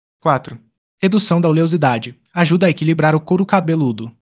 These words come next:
Como escolher o tratamento certo? Para você escolher o tratamento certo pode parecer complicado, mas não precisa ser. Aqui estão algumas dicas para te ajudar. Um.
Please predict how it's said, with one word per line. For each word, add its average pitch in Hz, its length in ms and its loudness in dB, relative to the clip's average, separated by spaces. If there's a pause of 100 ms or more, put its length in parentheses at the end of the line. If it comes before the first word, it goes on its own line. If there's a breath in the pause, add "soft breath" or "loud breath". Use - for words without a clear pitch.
(160)
Como 220 140 4
escolher 156 400 2
o 156 40 -2
tratamento 170 600 0
certo? 196 400 0
Para 160 180 0
você 156 240 -2
escolher 170 380 0
o 160 40 -2
tratamento 170 540 0
certo 190 360 0
pode 202 340 2
parecer 190 420 0
complicado, 175 680 -2 (140)
mas 139 260 0
não 185 120 4
precisa 170 400 -2
ser. 117 380 -8 (300)
Aqui 165 240 0
estão 190 220 2
algumas 156 380 2
dicas 135 300 0
para 165 220 0
te 180 100 0
ajudar. 156 580 0
Um. 113 200 -6